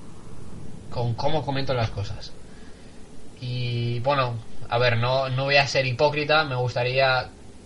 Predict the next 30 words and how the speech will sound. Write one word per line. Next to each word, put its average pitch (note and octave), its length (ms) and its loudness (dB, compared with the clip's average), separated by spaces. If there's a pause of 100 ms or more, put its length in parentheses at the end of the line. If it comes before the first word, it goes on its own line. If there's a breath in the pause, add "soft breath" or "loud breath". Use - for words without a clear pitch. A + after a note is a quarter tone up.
(160)
eh, A#2 960 -2 (440)
crecer A2+ 400 2
como A2 260 -4
todos, G#2+ 300 0
me G#2+ 60 0
gustaría A#2+ 640 0 (1080)
llegar B2+ 680 4
a, A#2+ 320 0
a - 20 0
más C3 260 -2
gente B2 380 -2
como G#2 240 -2
todos. A#2+ 320 -2 (1400 loud breath)
Pero E3 260 6
no G3 140 4
por A#3 160 8
el G3+ 120 4
hecho, F3+ 520 0 (200)
bueno, C3 420 -2 (840)
eh, - 600 -6 (240)
voy D3+ 120 4
a - 20 6
explicarlo, A#2 600 0
eh, A2+ 260 -4
no B2+ 220 -4
por F3 160 2
el E3 120 2
hecho C#3+ 360 2
de, B2+ 520 0 (300)
de, A2+ 220 -4